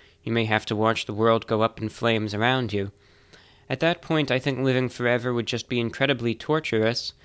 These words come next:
especially if you've lived for so long that the world doesn't even exist anymore, and it's just you alone with your thoughts, possibly the last sentient and conscious being, and there's no way out."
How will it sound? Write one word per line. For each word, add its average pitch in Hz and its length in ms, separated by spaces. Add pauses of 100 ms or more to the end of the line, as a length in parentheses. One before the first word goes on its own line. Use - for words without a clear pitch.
(320)
especially 127 520
if 117 100
you've 117 240
lived 135 220
for 135 140
so 131 220
long 123 400
that 113 140
the 117 80
world 117 320
doesn't 123 280
even 117 180
exist 123 440
anymore, 101 520 (520)
and 117 120
it's 113 120
just 113 200
you 127 160
alone 120 260
with 127 160
your 120 100
thoughts, 98 540 (540)
possibly 117 420
the 120 80
last 117 400
sentient 120 560
and 107 160
conscious 123 560
being, 104 540 (440)
and 123 100
there's 113 140
no 135 140
way 117 220
out." 110 280